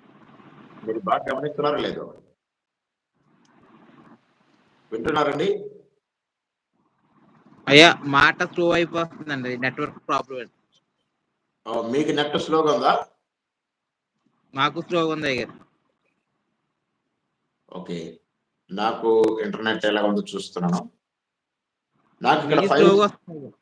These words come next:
Speaker 1: నాకు ఫైవ్ జీ వస్తుంది. మీకు స్లో ఉందేమో.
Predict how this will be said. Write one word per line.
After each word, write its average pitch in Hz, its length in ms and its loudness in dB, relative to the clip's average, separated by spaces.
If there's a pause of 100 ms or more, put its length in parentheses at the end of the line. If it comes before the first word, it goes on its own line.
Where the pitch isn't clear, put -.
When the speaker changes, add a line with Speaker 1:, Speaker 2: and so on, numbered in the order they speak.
(720)
Speaker 1:
నాకు 135 240 -2
ఫైవ్ 156 260 2
జీ 175 120 2
వస్తుంది. 143 360 -2
మీకు 143 260 -8
స్లో 147 220 0
ఉందేమో. 104 420 -6